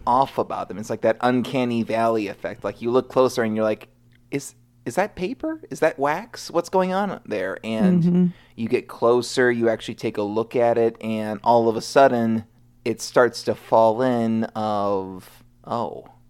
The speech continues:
Speaker 1: this, I thought this was something, but no."
Speaker 2: Well, yeah, it, it looks, you know, I mean, the silk flowers, plastic, whatever you wanna say,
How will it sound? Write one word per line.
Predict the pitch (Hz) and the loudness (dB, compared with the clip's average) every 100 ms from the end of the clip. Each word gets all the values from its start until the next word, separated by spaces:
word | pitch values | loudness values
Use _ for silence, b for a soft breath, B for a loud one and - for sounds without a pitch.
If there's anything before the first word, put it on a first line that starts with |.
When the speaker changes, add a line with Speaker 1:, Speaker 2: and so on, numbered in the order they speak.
| _ _ _ _ 113 | _ _ _ _ -10
Speaker 1:
this, | 113 - - - - - | -8 -10 -14 -16 -16 -2
I | 113 | -2
thought | 113 131 123 117 | 4 6 6 4
this | 120 - | -4 -4
was | 117 117 | -2 -2
something, | - 110 101 101 92 92 92 104 | -2 -4 -6 -8 -12 -10 -12 -14
but | - 110 101 95 90 82 - _ _ _ _ _ _ _ | -8 -2 0 0 -2 -6 -12 _ _ _ _ _ _ _
no." | - 117 98 - - _ _ - | -4 -2 -2 -8 -20 _ _ 0
Speaker 2:
Well, | 202 | 2
yeah, | 233 - | 4 2
it, | 165 160 | 4 4
it | 165 | 4
looks, | 160 170 - - | 4 2 2 0
you | 165 | 2
know, | 147 147 | 4 4
I | |
mean, | 151 151 | 4 4
the | |
silk | - 170 170 | 6 4 4
flowers, | - 151 147 147 151 - | 2 4 6 6 4 0
plastic, | 139 143 143 156 - | 2 2 2 0 2
whatever | 147 151 147 | 4 4 4
you | 143 | 2
wanna | 135 131 | 0 -2
say, | - 185 180 151 135 135 131 | 0 2 4 4 2 -2 -6